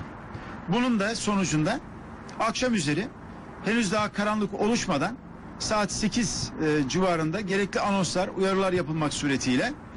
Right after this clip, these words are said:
gençlerin ve oradaki bulunan, e, ziyaretçilerin bu alanı boşaltması özellikle rica edilmiş. Ve ifade ettiğim gibi de çok büyük ekseriyeti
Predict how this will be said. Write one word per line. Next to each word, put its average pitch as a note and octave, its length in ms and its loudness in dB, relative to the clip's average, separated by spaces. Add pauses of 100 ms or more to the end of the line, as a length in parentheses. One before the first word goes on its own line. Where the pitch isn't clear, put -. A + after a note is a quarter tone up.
(520)
gençlerin G3+ 600 2
ve G3 160 2
oradaki F3 440 2
bulunan, F#3 340 4
e, D3+ 340 0
ziyaretçilerin F3 880 2
bu F#3+ 100 2
alanı E3+ 280 2
boşaltması D#3+ 540 0
özellikle D3+ 460 2
rica G3+ 260 2
edilmiş. G#3+ 440 -2 (640)
Ve G3 100 4
ifade G#3+ 320 2
ettiğim F#3+ 300 2
gibi E3+ 200 2
de A3 120 0
çok F3+ 280 0
büyük A3 280 2
ekseriyeti F#3 680 0